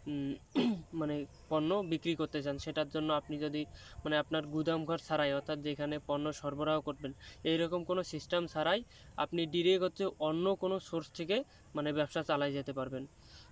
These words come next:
তো এটার জন্য আপনার কি কি লাগবে, সেটা সর্বপ্রথম একটা হচ্ছে ওয়েবসাইট লাগবে, তারপর কোন জায়গা থেকে পণ্য নেবেন সেটা সিলেক্ট করতে হবে। এটার আগে সর্বপ্রথম আপনি কোন পণ্য নিয়ে কাজ করবেন, উম, সেটা নিয়ে চিন্তা করা লাগবে। সেটা আপনি ঘড়ি, জামা কাপড়,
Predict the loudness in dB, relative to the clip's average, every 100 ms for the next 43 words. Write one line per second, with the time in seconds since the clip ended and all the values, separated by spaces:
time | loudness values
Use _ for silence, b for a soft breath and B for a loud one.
0 | 0 4 4 4 4 6 4 6 4 4
1 | 0 0 -2 0 0 -2 -4 -2 0 0
2 | -2 -4 -4 -2 -2 -2 -2 -2 -4 -4
3 | -2 -2 0 0 2 0 0 -2 -4 B
4 | B B -2 0 0 -2 0 0 4 4
5 | 4 2 0 -4 0 2 2 2 0 -2
6 | -4 -4 -2 0 0 0 -2 -6 -2 -2
7 | -2 -6 B B B 2 4 4 2 0
8 | -2 -2 -2 0 0 0 -2 -4 0 0
9 | 2 0 2 0 2 0 0 -2 -4 -4
10 | -6 B B -4 -2 -4 -4 -2 0 2
11 | 2 0 -2 -2 -2 0 0 0 0 -2
12 | -6 -2 -2 -2 -2 -4 -2 0 0 2
13 | 2 0 0 -2 0 -2